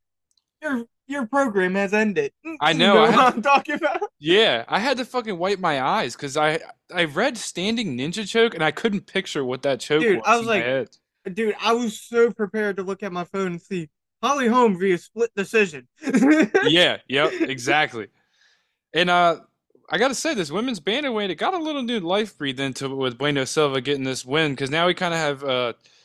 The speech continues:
Speaker 2: a three-way tango between Silva, Juliana Pena, and Raquel Pennington, and no three of these fighters have fought each other yet either.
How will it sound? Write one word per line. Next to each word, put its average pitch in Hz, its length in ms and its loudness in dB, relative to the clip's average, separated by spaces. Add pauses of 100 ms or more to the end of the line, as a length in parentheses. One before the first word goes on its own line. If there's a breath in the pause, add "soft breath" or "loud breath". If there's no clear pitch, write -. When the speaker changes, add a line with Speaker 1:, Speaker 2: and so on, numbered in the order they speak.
(300 soft breath)
Speaker 2:
a - 60 -8
three-way 196 400 4
tango 160 480 0
between 131 380 -6
Silva, 170 560 2
Juliana 151 480 0
Pena, 151 340 -6
and 135 140 -4
Raquel 143 360 0
Pennington, 139 560 -6
and 135 320 -2
no 180 200 4
three 226 180 -4
of 220 60 -2
these 151 180 -4
fighters 147 320 0
have 120 100 -8
fought 175 220 0
each 107 180 -10
other 107 200 -4
yet 107 220 -4
either. 120 320 -2